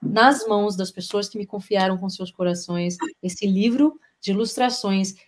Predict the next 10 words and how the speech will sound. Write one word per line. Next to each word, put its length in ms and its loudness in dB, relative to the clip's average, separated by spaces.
interativo, 880 4
porque 240 -2
ele 120 2
é 60 0
cheio 440 4
de 180 4
perguntas 1160 2
pra 160 4
instigar 880 2
exploração. 960 -2